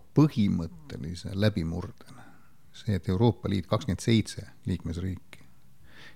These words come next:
istuvad maas ja otsustavad, jah, me asume seda koordineerima. See, see on tohutu, tohutult oluline. Ähm, noh,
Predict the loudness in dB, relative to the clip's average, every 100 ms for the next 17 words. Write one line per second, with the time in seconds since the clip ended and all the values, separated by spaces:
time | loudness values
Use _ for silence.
0 | -4 -2 0 0 2 2 2 0 -2 -2
1 | -2 -4 -6 -2 -2 -2 -6 -6 -6 0
2 | 2 2 -4 -18 -18 -18 -18 -18 -8 -2
3 | 0 2 4 4 2 -4 -4 -4 -2 -2
4 | -2 -4 -10 -14 -18 -16 -6 -4 -4 -8
5 | 0 0 0 -8 -16 -20 -20 -20 -20 -20
6 | -20 -20 -20 -20 -20 -20 -20 -20 -2 2
7 | 2 2 -8 -8 -4 -4 -6 -10 -14 -20
8 | -20 -20 -20 -20 -20 -20 -20 -20 -20 -20
9 | -20 -20 -14 -2 2 4 4 4 0 -8
10 | -16 0 2 2